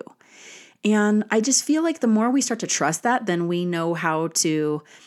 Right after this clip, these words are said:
make the right actions, take the right steps that put us in the right place at the right time with the right people, and things are flowing and we're living in rhythm.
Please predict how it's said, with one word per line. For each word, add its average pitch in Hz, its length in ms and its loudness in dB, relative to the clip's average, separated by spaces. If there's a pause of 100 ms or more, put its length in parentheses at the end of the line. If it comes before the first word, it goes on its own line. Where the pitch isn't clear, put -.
(160)
make 160 360 0
the 151 100 0
right 147 240 2
actions, 135 580 0
take 135 220 -6
the 143 80 -6
right 135 220 -4
steps - 500 -2
that 120 300 -10 (400)
put - 160 -4
us 151 120 0
in 147 100 -4
the 135 100 -4
right 139 200 -4
place 131 300 -4
at - 60 -14
the 139 80 -4
right 139 220 0
time 135 260 -4
with - 80 -12
the 143 60 -8
right 147 200 -4
people, 120 460 -8
and 90 180 -14 (320)
things 170 240 0
are 180 80 0
flowing 175 480 2
and 143 160 -2
we're 151 80 2
living 156 380 2
in 180 100 0
rhythm. 202 460 0